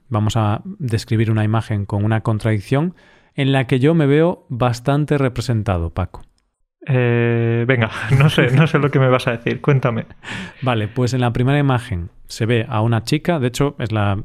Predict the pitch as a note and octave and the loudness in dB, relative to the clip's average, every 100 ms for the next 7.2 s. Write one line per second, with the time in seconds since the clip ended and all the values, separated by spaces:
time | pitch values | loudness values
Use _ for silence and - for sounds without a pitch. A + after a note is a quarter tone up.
0 | - - A2 G2+ G#2 - - G2+ C3+ D#3 | -8 -2 0 0 -2 -2 -2 0 0 0
1 | E3 A#2 F2+ G#2+ - D3+ E3 - G#2+ A#2 | -2 -2 -4 -4 -2 -2 -2 -2 -2 0
2 | A#2 - - - - A#2 A#2 D3 - D#3+ | 0 -2 -10 -8 -2 0 0 0 0 0
3 | C3 A2 G#2+ B2 A#2 G#2+ G#2 G#2 G2+ G2 | 0 0 -2 -4 -2 -2 -2 -2 -2 0
4 | C3+ D3 C#3+ C#3+ D3 C#3+ - G#2+ G#2 G2 | 0 2 2 2 0 -2 -6 -4 -2 -4
5 | - G#2 G#2+ G#2 G2+ G2 G2+ G2+ D3+ D#3+ | -6 -4 -2 0 0 -2 -4 -4 -2 0
6 | D3+ G2+ G2+ F#2 G2 B2 A2+ G2+ G#2 - | 0 -2 -4 -4 -2 -2 0 -2 -4 -2
7 | C#3 C#3 | 0 0